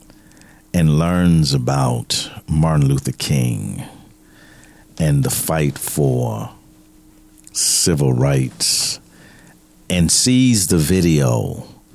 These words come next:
of dogs attacking black people. What message? And they return to a community that in a lot of cases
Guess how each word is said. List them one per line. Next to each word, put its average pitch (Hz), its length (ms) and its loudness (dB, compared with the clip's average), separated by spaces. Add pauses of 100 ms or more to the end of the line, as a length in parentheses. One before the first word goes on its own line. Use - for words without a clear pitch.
(560)
of 73 340 -2
dogs 76 640 0
attacking 85 880 -4 (840)
black 69 400 -2 (580)
people. 95 540 -6 (1500)
What 110 300 0
message? - 1160 0 (800)
And 147 260 4
they 110 140 4
return 90 800 2
to 80 520 2
a 69 540 0
community 87 960 2
that 64 400 -2
in 147 300 0
a 139 60 -6
lot 143 280 0
of 156 100 -2
cases 65 440 -2